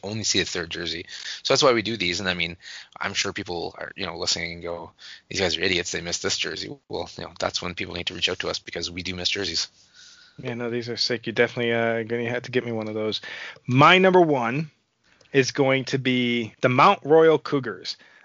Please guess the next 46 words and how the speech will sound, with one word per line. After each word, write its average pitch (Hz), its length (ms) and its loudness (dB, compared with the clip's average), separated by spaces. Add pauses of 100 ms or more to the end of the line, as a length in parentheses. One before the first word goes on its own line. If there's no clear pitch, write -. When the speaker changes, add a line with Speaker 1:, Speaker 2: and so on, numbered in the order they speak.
Speaker 2:
I 127 140 2
love 135 240 4
this 165 160 2
jersey. 120 640 0 (280)
I 120 120 2
think 131 240 0
it's - 160 -2 (300)
the 113 120 2
simple 143 600 2 (160)
blue 151 400 6
and 127 120 4
the 113 60 0
white 139 400 6
with 123 160 -6
the 113 120 0
cougar 160 360 2
head 143 240 4
on 135 220 2
it, 135 200 0 (300)
but 131 220 4 (360)
I - 100 0
think 143 180 -2
it's - 160 -6
done 135 220 4
right. 117 320 2
It's - 180 -6
not 131 180 2
overly 131 300 0
cartoony. 165 600 0
I, 110 140 -2
I 110 160 0
love 120 360 2
the 135 80 0
cougar 120 340 -2
head 117 260 -2
logo. 123 480 6
I 110 120 4
think 117 260 -2
it's - 380 -4
still 147 300 6
slightly 143 400 4
intimidating 139 720 4
there, 131 300 4
but 127 300 2
not 127 280 -2
so. 127 360 -4